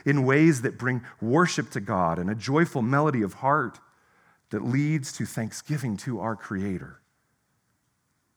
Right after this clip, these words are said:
Living a life of debauchery so that we can escape God's will for our lives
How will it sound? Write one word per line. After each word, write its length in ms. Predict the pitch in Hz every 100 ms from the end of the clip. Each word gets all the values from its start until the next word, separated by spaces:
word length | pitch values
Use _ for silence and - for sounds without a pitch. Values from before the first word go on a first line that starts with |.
| _ _ _ _ _ -
Living 240 | - 160 185
a 80 |
life 260 | 151 147 147
of 100 | 113
debauchery 800 | 107 107 107 131 135 120 82 69 - _ -
so 160 | 147
that 100 | 135
we 100 | 131
can 120 | 131
escape 560 | 113 - - 147 170 151
God's 320 | 147 151 110
will 240 | 113 117 143
for 200 | - 143
our 160 | 147
lives 440 | 135 131 165 160